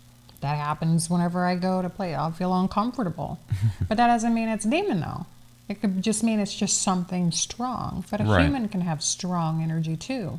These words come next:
Speaker 1: It could be an angry spirit, which is not a demon. An angry spirit is giving off anger, and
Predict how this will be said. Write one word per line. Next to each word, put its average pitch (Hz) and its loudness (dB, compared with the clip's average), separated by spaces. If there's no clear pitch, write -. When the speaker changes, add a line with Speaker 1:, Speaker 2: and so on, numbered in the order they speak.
Speaker 1:
It 180 -10
could 180 -4
be 208 0
an 208 -2
angry 196 -2
spirit, - -10
which - -6
is 165 -6
not 151 -4
a - -6
demon. 214 -4
An - -6
angry 214 0
spirit - -4
is 156 -2
giving 190 0
off 170 0
anger, 196 0
and 180 -4